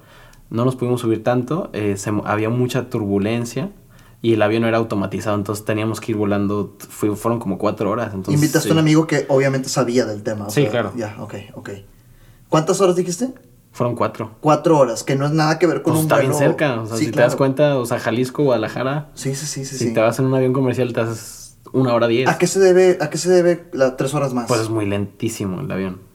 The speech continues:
Speaker 2: Pero, a ver, entonces hablemos de física, porque un avión comercial, eh, yo desde mi ignorancia, entiendo que alcanzas los trescientos kilómetros por hora.
Speaker 1: No, no, más.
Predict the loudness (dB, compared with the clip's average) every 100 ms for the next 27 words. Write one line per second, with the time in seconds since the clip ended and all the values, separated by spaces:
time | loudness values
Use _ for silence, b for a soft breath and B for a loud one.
0 | _ 2 4 4 2 -4 -10 0 0 0
1 | -2 0 2 2 2 2 0 0 -2 -2
2 | -2 -2 -6 B B 0 4 6 6 4
3 | 2 0 0 0 2 2 2 -2 -14 -20
4 | -20 _ _ -6 -4 -4 -2 2 2 2
5 | 2 0 -2 -2 -2 0 0 -2 -16 -20
6 | -20 b b b -4 -2 0 0 0 2
7 | 2 2 0 -2 0 -2 -2 -6 -4 -6
8 | -8 -4 -2 -2 -4 0 4 4 4 0
9 | -4 -6 -8 -12